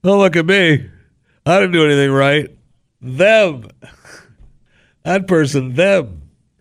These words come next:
I know I had the stupid story of Dana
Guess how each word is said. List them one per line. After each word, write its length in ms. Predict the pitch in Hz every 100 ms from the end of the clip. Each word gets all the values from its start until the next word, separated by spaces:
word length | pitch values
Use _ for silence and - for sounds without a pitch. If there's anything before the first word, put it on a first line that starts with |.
| _ _
I 160 | 208 214
know 220 | 220 214
I 100 | 147
had 180 | 127 127
the 80 | 110
stupid 340 | 135 110 104
story 560 | - 113 90 82 78 71 _ _ _ _ -
of 420 | 104 95 87 80 _ _ 98
Dana 680 | 117 107 85 78 73 76